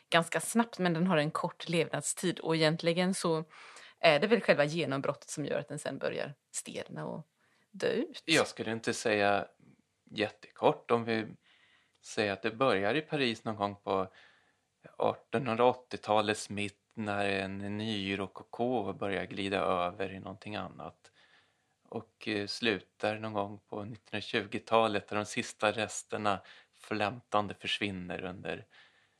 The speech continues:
Speaker 2: eh, den, eh, ny, ny klassicism som vi kallar art déco eller Swedish Grace om man så vill här i Sverige.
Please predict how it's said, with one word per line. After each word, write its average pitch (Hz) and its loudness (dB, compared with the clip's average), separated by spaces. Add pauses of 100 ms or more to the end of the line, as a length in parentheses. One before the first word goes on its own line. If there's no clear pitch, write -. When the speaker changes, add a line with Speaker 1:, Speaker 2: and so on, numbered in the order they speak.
(140)
Speaker 2:
eh, - -12 (380)
den, 98 -8
eh, 101 -8 (260)
ny, 120 2
ny 110 -2
klassicism - -2
som 117 -4
vi 110 0
kallar 101 0
art - -6
déco 135 2
eller 104 0
Swedish - -6
Grace 98 -4
om 123 -6
man 110 -6
så - -10
vill 120 -4
här 104 -10
i - -16
Sverige. - -10